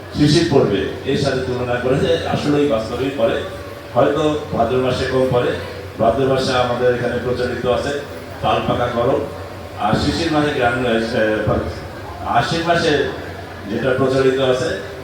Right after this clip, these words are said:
যে আশ্বিনে গা করে শিরশির, মানে একটু একটু শীত পড়বে, এগুলা গ্রামগঞ্জে প্রচলিত আছে।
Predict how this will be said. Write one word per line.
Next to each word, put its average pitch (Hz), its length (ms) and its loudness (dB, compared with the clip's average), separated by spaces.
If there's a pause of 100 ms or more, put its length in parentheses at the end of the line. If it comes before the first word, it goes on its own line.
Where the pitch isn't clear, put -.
(140)
যে 113 120 0
আশ্বিনে 135 440 0
গা 104 240 4
করে 120 180 0
শিরশির, 123 480 -2
মানে 143 200 0
একটু 147 200 -2
একটু 151 180 -2
শীত 131 180 0 (120)
পড়বে, - 200 -2
এগুলা 143 460 -2
গ্রামগঞ্জে 123 580 2
প্রচলিত 104 380 0
আছে। - 340 2